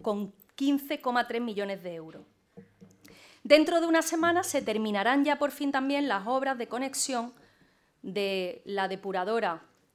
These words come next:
del Peñón del Cuervo con el Rincón y así que pueda llegar ese agua regenerada del Peñón del Cuervo también a toda la Axarquía,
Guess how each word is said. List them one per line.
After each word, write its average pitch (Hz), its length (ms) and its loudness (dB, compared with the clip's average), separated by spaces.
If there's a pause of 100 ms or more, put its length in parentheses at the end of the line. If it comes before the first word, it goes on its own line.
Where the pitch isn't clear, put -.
(320)
del 185 680 -6
Peñón 208 300 -4
del 233 160 -2
Cuervo 233 420 0 (500)
con 220 260 -2
el 202 140 0
Rincón 190 480 0
y 202 80 -4
así 233 600 -6 (160)
que 180 140 -6
pueda 214 280 4
llegar 214 460 4 (280)
ese 226 280 -2
agua 220 220 4
regenerada 226 640 0
del 196 140 -2
Peñón 196 280 -4
del 208 140 -2
Cuervo 214 260 -2
también 220 360 -2
a 180 100 -4
toda 208 240 -2
la 196 80 0
Axarquía, 233 640 -6